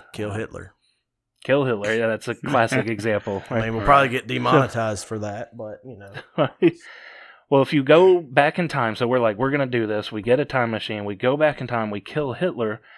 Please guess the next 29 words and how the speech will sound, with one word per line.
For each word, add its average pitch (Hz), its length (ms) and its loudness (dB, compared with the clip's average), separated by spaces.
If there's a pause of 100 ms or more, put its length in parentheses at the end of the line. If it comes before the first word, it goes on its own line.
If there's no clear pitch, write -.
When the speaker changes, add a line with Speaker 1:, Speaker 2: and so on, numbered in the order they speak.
(360)
Speaker 2:
then 123 380 -4 (200)
he's 123 200 -6
gone, 139 340 -2 (260)
right? 143 320 2 (160)
So 123 100 -6
let's 117 160 -2
Speaker 1:
Yeah. 139 120 -2
Speaker 2:
say 123 60 -2
he's 139 180 -2
an 131 120 -2
infant 139 520 -2
and 127 140 -2
we 127 80 -2
throw 131 200 0
him 131 80 -2
in 131 60 -2
a 120 80 -2
river, 117 340 0
whatever 120 320 0
we 123 120 0
wanna 120 220 -2
do. 110 300 -4 (460)
So 123 240 2
that, 143 340 2 (440)
that 143 240 -2
never 143 400 2
happens. 120 600 -4 (280)
Therefore, 147 1000 0 (360)
we 190 600 -6